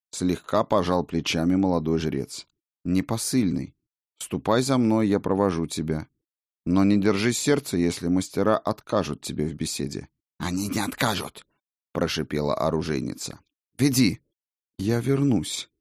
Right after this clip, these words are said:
посулил жрец молодухе с больной девочкой. "Скоро. Потерпи чуть-чуть, милая". Они быстро миновали первую общую залу, где хватало народа. Также быстро прошли зал с гобеленами,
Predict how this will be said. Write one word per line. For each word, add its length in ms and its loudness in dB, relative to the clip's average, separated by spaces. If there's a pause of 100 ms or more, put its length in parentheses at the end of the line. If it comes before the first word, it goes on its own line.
(200)
посулил 480 2
жрец 460 0
молодухе 640 2
с 80 0
больной 400 2
девочкой. 640 -4 (340)
"Скоро. 500 -2 (360)
Потерпи 440 -4
чуть-чуть, 420 -6
милая". 420 -4 (880)
Они 260 2
быстро 460 2
миновали 560 6
первую 640 2
общую 500 -2
залу, 460 0
где 280 -4
хватало 540 0
народа. 480 -6 (640)
Также 340 2
быстро 420 2
прошли 420 2
зал 320 4
с 80 -8
гобеленами, 720 4